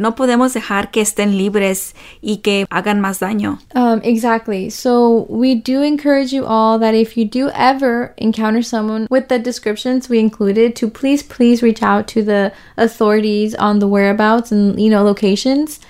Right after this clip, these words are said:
Speaker 2: Um, and, oh, there is also a GoFundMe for Leslie. It is administered by her family, and all the donations are definitely going to, you know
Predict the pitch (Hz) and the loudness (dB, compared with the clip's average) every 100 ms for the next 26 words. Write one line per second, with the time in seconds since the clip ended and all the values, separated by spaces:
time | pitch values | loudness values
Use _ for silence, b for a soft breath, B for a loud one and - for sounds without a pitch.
0 | b b b - 233 226 214 208 202 - | b b b 0 2 4 2 -2 -4 -8
1 | 190 214 - 339 233 B B - 240 262 | -6 -4 2 2 2 B B -10 0 2
2 | 269 320 359 - 233 247 - 294 294 226 | 2 0 -2 -2 -2 0 -2 -2 -2 0
3 | 233 226 233 - 208 220 233 226 214 190 | 0 2 0 0 0 2 0 0 0 0
4 | 208 - 277 277 - 226 277 277 - 233 | -2 -4 -2 -2 0 2 2 -2 -2 0
5 | 220 226 233 247 240 220 202 208 - 226 | 2 0 -2 0 0 0 -2 -2 0 2
6 | 233 226 233 233 233 - 220 214 202 202 | 4 4 4 4 2 -2 -4 -2 -2 -2
7 | 202 - 226 240 247 226 208 208 202 220 | -4 0 2 2 0 0 -2 -4 -2 -4
8 | 214 208 202 190 226 233 220 208 208 202 | 0 -2 2 0 2 0 2 2 2 0
9 | 220 208 196 196 - - 240 240 202 190 | 0 2 2 0 -4 -4 0 2 4 2
10 | 196 285 | -2 -8